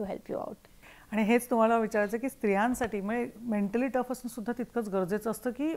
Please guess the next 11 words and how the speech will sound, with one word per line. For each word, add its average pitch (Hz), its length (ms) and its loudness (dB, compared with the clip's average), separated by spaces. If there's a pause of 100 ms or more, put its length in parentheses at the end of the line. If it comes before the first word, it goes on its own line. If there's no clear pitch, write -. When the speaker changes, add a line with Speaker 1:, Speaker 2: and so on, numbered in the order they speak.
Speaker 2:
ह्या 220 140 0
स्पोर्ट्समध्ये 214 560 -2
येणं. 196 220 -6
काय 226 200 2
तुम्ही 262 220 0
सल्ला 214 320 2
द्याल 233 160 2
एकंदरच 220 500 2
मुलींना 220 280 0
की 294 100 -2
ज्यांना 226 240 2